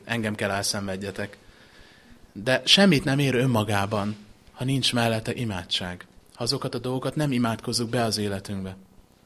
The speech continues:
ha nem párosul imával, mert imádság nélkül Isten nem fog minket előrébb vinni.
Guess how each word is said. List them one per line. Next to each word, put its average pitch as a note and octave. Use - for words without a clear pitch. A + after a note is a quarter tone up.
ha -
nem C3
párosul A2+
imával, F#2+
mert G2
imádság C3+
nélkül B2
Isten B2+
nem C3
fog A2
minket G2+
előrébb F#2+
vinni. F2+